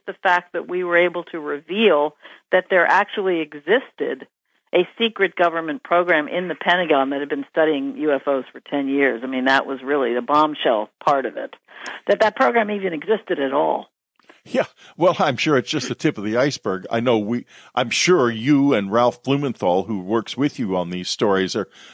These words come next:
Speaker 2: probably digging as deep as you can to find more information about that.
Speaker 1: We're always trying to dig as best we can. You're right. And we come up against a lot of walls in the process.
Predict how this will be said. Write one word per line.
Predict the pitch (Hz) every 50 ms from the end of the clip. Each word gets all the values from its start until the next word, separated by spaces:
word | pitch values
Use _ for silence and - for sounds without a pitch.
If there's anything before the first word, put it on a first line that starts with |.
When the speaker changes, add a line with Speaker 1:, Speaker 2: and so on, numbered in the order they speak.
| - _ _
Speaker 2:
probably | - 151 143 127 110 101 113 110 98 95 - _
digging | 120 107 95 87 - 151 139 139 139 120 110
as | 110 104 -
deep | 101 92 135 139 - -
as | 123 98 113
you | 120 107
can | - - 139 143 151 135 107 98
to | 101
find | - - 135 120 117 113 110 107 104
more | 101 110 120 117 107
information | 104 101 - - 98 104 120 135 127 - - 104 92
about | 85 85 87 85 85 - -
that. | 95 87 85 82 90 - - _ _ _ _ _ _
Speaker 1:
We're | _ - 208 202 202
always | 196 208 220 240 254 247 226 - _ -
trying | - 226 202 202 202
to | 190 175
dig | 180 - 196 214 208
as | 165 - _ _
best | 165 180 185 185 -
we | 226 220
can. | - - 214 196 175 147
You're | 147 165 165
right. | 170 175 208 190 143 123 -
And | - 160 165
we | 165 165
come | - - 233 226
up | 214 214 226
against | - - 214 196 - -
a | 196
lot | 175 185 202 214 226
of | 226 226
walls | 220 233 233 233 202 151 - - 135 - -
in | 180 170
the | 170
process. | 165 - 180 196 185 170 - - - - 127